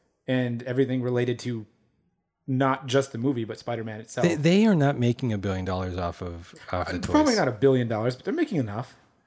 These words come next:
Speaker 2: So, um, that, I, I mean, just in, inside the industry, I've never heard anybody say that Sony wanted to get the merchandising rights back.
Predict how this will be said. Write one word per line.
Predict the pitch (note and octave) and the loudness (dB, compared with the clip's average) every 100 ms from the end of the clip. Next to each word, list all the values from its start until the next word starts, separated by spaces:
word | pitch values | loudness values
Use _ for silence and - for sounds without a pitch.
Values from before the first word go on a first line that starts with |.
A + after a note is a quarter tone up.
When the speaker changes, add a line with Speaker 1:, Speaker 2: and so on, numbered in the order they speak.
| _ - | _ -8
Speaker 2:
So, | - D3 C3+ - _ _ _ | 4 4 4 -4 _ _ _
um, | B2 A#2+ A#2 A2+ - _ _ _ _ _ | 2 4 4 0 -6 _ _ _ _ _
that, | - C3+ F3+ G#3 | 0 4 6 4
I, | B2 C#3+ - - | 4 2 2 -2
I | C#3 | 4
mean, | C#3 C3 B2+ B2+ A#2 | 6 6 4 0 2
just | D#3+ G3 C#3+ | 4 4 0
in, | - C3+ D3+ D#3+ | -4 2 4 6
inside | D#3+ D#3+ | 4 6
the | C#3 | 6
industry, | B2+ F3+ - C#3+ | 6 4 4 4
I've | A2+ | 6
never | A#2 A#2+ A#2+ C3+ B2+ | 6 6 6 6 4
heard | B2 A2+ A#2+ | 4 2 2
anybody | A2+ A2+ B2 A#2 | 0 4 4 4
say | - G2+ B2 | 2 2 4
that | A#2+ G2+ - - | 4 2 -2 -12
Sony | - G#2+ G#2 G#2+ | -2 0 2 2
wanted | G#2+ G2+ G2+ G2+ F#2+ - | 0 0 0 0 -4 -10
to | - G2+ | -6 -6
get | F#2 G2 G#2 | -4 -6 -4
the | G#2 | -2
merchandising | G2 F#2+ A2 G2 F#2+ F#2+ | -2 -2 -2 -2 -2 -2
rights | F#2 - | -4 -6
back. | - E2+ - - | -6 -6 -6 -12